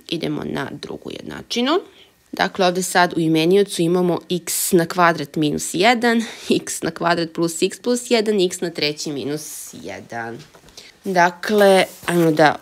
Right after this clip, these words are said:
pokušamo da rastavimo. Da bi lakše posle samo pomnožili to.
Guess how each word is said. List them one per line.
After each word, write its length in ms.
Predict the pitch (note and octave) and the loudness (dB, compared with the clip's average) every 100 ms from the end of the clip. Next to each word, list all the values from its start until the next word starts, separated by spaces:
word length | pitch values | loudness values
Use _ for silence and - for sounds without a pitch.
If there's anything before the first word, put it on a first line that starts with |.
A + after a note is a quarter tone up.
| - | -6
pokušamo 440 | E3 F3 - E3 D3 C#3 | -8 -4 -2 2 2 2
da 80 | |
rastavimo. 680 | C#3 B2+ C3 - E3 C4 D4 F4 - - _ _ _ - _ - | 2 0 -2 0 2 4 6 6 2 -8 _ _ _ -20 _ 0
Da 140 | G3 | 4
bi 140 | G3+ G#3+ | 6 6
lakše 320 | F3+ - - | 4 2 -2
posle 320 | - B2+ - | 0 0 0
samo 260 | - F#2 B2 | -2 -2 -2
pomnožili 640 | C3 B2+ A#2+ - - - | -2 -2 -2 -4 -6 -4
to. 240 | - F3+ | 4 4